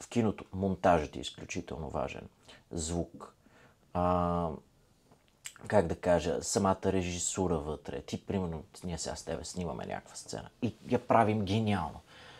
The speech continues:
Ама някой забравил, примерно, влязал бума на микрофона, на това, не можеш да,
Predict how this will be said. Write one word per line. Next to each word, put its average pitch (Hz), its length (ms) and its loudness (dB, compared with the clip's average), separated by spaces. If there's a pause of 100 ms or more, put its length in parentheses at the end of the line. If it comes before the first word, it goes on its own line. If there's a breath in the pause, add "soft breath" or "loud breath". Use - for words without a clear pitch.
(360 loud breath)
Ама 185 360 4
някой 160 480 2
забравил, 110 520 6
примерно, 95 540 -2
влязал 95 500 6
бума 104 420 2
на 90 80 -2
микрофона, 92 840 -2
на 82 140 -8
това, 95 400 0
не 85 120 -6
можеш 82 480 -4
да, 62 340 -6